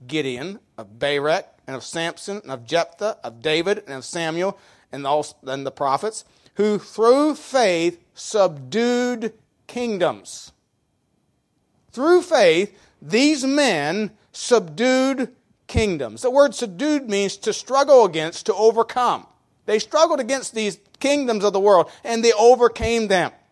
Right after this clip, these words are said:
You know, there are many accounts of the people of God overcoming much larger armies than their own. There are many accounts of that in the scriptures. You know, and, and we see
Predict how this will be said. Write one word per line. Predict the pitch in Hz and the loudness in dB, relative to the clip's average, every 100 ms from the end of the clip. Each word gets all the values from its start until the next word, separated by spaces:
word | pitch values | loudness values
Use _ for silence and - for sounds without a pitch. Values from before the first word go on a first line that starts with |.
| _ _ _ _ - | _ _ _ _ 2
You | 208 | 4
know, | |
there | 202 311 | 8 8
are | 285 | 6
many | 269 294 | 2 2
accounts | 277 262 247 202 175 - - - _ _ _ - | 2 0 0 0 -2 -6 -14 -16 _ _ _ 2
of | 208 196 | 2 2
the | 196 | -2
people | 247 285 294 | -4 -2 2
of | 240 | 2
God | 185 170 139 156 - _ - | 4 4 4 2 -2 _ 4
overcoming | 240 285 277 269 240 262 233 151 156 180 _ - | 6 6 4 2 4 2 2 -2 -6 -10 _ -8
much | 170 233 240 - | 0 0 0 -6
larger | 202 190 208 220 208 175 196 - | -6 -2 2 2 2 0 -2 2
armies | 190 196 185 156 143 123 | 6 6 6 0 -8 -8
than | 156 156 | -8 -6
their | 147 147 | -6 -6
own. | 127 98 90 _ _ _ _ _ _ _ | -8 -12 _ _ _ _ _ _ _ _
There | 208 | -2
are | 226 | 0
many | 254 320 311 | 2 2 2
accounts | - 202 185 | 0 -2 -2
of | 175 | -2
that | 165 165 | 0 0
in | 160 | -2
the | |
scriptures. | 151 - 131 - 131 - - _ _ _ _ _ _ _ _ _ _ | -6 -6 -6 -8 -14 -14 -20 _ _ _ _ _ _ _ _ _ _
You | 196 | 2
know, | 208 | 4
and, | 208 196 - | 2 0 -6
and | 226 233 | 0 2
we | |
see | 220 294 262 | 2 2 0